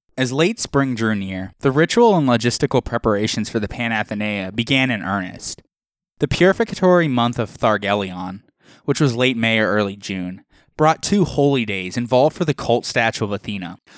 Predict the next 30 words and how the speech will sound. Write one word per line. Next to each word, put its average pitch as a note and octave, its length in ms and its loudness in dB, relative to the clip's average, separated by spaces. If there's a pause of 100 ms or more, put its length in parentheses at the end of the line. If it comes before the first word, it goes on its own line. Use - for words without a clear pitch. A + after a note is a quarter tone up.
(180)
both E3+ 240 4
associated E3 540 2
with B2 100 2
Aglaros, G2 960 -2 (320)
one D#3+ 200 2
of F3+ 80 0
the F3+ 120 4
three C#3 280 0
daughters C3 420 4
of - 140 -4
Kekrops C#3+ 680 0
and C#3+ 140 0
a C#3+ 60 2
priestess F#3+ 500 0
of D3+ 100 0
Athena B2 400 -2
who B2+ 140 2
leapt C3 320 -2
to D#3+ 80 2
her C3+ 140 2
death G#2 360 -2
from B2 180 -4
the A2+ 100 0
Acropolis. - 800 -4 (600)
The D3 100 -2
first E3+ 340 0
day, F#2+ 320 -6 (340)
called C3+ 220 2
the A#2 120 -4 (220)
Kalanteria, A2 1040 0